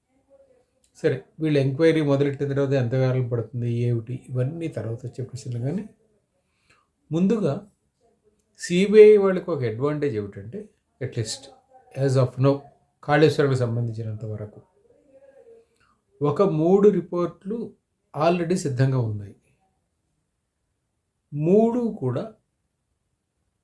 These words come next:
చాలా కీలకమైనవి. ఒకటి నేషనల్ డ్యామ్ సేఫ్టీ అథారిటీ. వీళ్ళు సంఘటన జరిగిన వెంటనే రెండు వేల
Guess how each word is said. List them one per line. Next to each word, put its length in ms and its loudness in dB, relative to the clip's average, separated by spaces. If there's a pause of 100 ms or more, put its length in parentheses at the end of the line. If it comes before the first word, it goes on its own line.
(1120)
చాలా 200 0
కీలకమైనవి. 720 0 (1400)
ఒకటి 500 0 (640)
నేషనల్ 720 0
డ్యామ్ 380 0
సేఫ్టీ 440 -6
అథారిటీ. 520 -6 (1160)
వీళ్ళు 500 0 (680)
సంఘటన 640 0
జరిగిన 380 4
వెంటనే 500 0 (880)
రెండు 220 2
వేల 440 2